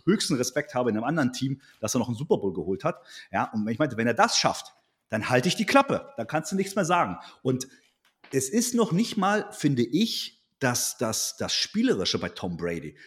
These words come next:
sondern das, was, was ihn ausmacht und das, womit er gewonnen hat, ist wirklich diese Leaderqualität und dieses Mindset.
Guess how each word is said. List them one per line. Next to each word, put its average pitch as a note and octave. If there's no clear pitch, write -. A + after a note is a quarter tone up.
sondern G2
das, E3
was, -
was G#2
ihn G2
ausmacht G#2+
und G#2+
das, -
womit A#2
er G#2
gewonnen A#2
hat, F#2
ist B2
wirklich B2+
diese A2+
Leaderqualität C#3+
und G2
dieses F#2
Mindset. G#2+